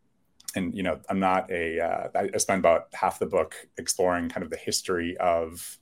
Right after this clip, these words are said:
of journalism and how journalism began, uh, how journalism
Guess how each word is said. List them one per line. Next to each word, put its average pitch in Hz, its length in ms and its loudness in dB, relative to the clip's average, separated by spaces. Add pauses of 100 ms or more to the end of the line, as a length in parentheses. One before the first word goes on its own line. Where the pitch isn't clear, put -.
(120)
of 82 360 0 (120)
journalism 90 680 2
and 85 140 -8
how 87 120 2
journalism 85 760 -2
began, 85 680 -4 (480)
uh, 78 400 2
how 90 100 2
journalism 92 600 0